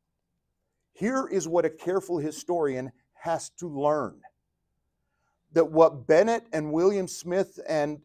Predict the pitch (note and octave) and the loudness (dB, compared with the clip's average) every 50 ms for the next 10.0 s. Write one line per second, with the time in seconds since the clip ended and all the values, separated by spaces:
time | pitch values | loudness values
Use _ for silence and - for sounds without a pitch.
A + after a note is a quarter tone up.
0 | - - D3 D3 C#3 C#3 C3+ C#3 C#3 - - E3 E3 E3+ E3+ E3 - - E3 E3+ | -6 -2 -2 -2 -2 -2 -2 -4 -4 0 6 8 8 8 8 6 2 -2 0 0
1 | E3+ E3 - - - D3 C3+ C3+ B2+ C3+ E3+ F3 D3+ C3+ D3 C#3 C3+ A#2+ B2 B2+ | 0 0 -4 -6 -8 -6 -4 -4 -2 -2 -2 -2 -2 -4 -6 -6 -6 -6 -8 -10
2 | C3 B2+ - - E3 F3+ E3 B2+ G#2+ F#2+ G2+ - - _ _ _ _ _ _ _ | -10 -8 -4 -4 -2 -2 -2 -4 -6 -8 -12 -14 -18 _ _ _ _ _ _ _
3 | _ _ _ _ _ _ _ _ _ _ _ - E3+ C#3+ C#3 C#3 D#3+ G#3+ C4 C#4 | _ _ _ _ _ _ _ _ _ _ _ -18 -16 -14 -6 -4 -4 -4 -2 -4
4 | G#3+ E3 E3+ E3 E3 E3+ G3 G#3 - D#3 D3 D#3 D3 - - - F#3+ G3 G3 F3+ | -8 -6 -6 -4 -2 0 0 -2 -2 -2 -2 -4 -2 -4 -4 -4 -2 0 0 0
5 | D3 C3 B2+ A#2+ A#2 A#2+ _ _ _ _ - F3+ E3 C#3+ C#3 D#3 D#3+ D3 - - | -2 -6 -8 -10 -12 -14 _ _ _ _ 4 4 4 6 6 4 4 4 2 4
6 | D3 D#3+ D#3+ D#3 D#3 - D#3+ - - - - F3 E3+ E3 E3 - _ _ _ _ | 6 6 6 6 2 -4 -8 -8 -8 -8 -2 -2 -2 -2 -2 -6 _ _ _ _
7 | - - D3 D3 C3+ A#2 G#2+ D3 - - D3+ G#2 F#2 _ _ _ _ _ _ _ | -4 -2 -2 -2 -2 -2 -4 -4 -4 -4 -8 -12 -14 _ _ _ _ _ _ _
8 | _ _ _ _ _ _ _ _ _ _ _ _ _ _ _ _ _ - - - | _ _ _ _ _ _ _ _ _ _ _ _ _ _ _ _ _ -12 -6 -4
9 | E3+ D#3 D3 D#3+ E3 D3+ D#3 D3 C#3 D#3+ F#3+ B3 D4+ C#4+ G#3 E3 D3+ C3 B2 - | -4 -2 2 4 2 2 2 -2 -6 -6 -4 -2 2 2 4 4 4 2 2 0